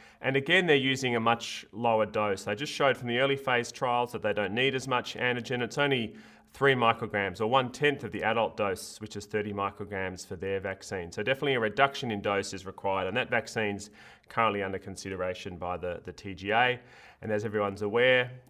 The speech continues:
we need to have T G A provisional approval before it can be considered, uh, by atagi in terms of, um, whether that vaccine is recommended to come onto the immunisation schedule.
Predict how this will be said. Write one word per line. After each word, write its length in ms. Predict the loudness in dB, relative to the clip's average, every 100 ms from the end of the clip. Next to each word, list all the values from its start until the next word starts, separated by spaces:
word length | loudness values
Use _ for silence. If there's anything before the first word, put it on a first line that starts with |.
| -8
we 80 | -6
need 100 | -6
to 60 |
have 180 | -6 -8
T 160 | -4 -6
G 160 | 0
A 120 | 0 0
provisional 420 | -2 -6 -4 -4
approval 420 | 0 2 2 0
before 320 | -2 0 0
it 60 | 0
can 100 | -4
be 100 | -10
considered, 580 | -10 -12 -8 -6 -6 -8 -20 -20 -12
uh, 120 | -8
by 260 | -2 -2
atagi 380 | -2 -4 -6 -6
in 120 | -10
terms 320 | -10 -8 -8 -8
of, 160 | -12 -14 -18 -10
um, 360 | -8 -8 -10 -16 -18 -12
whether 240 | -8 -8
that 220 | -6 -6 -4
vaccine 560 | -6 -4 -4 -4 -6 -12 -20 -20 -20 -20 _
is 120 | -6
recommended 520 | 0 0 2 2 2 -2
to 80 |
come 240 | -4 -4 -4
onto 260 | -4 -6
the 300 | -6 -4 -6 -10 -14
immunisation 800 | -8 -6 -6 -6 -6 -6 -8 -12
schedule. 520 | -12 -10 -10 -12 -18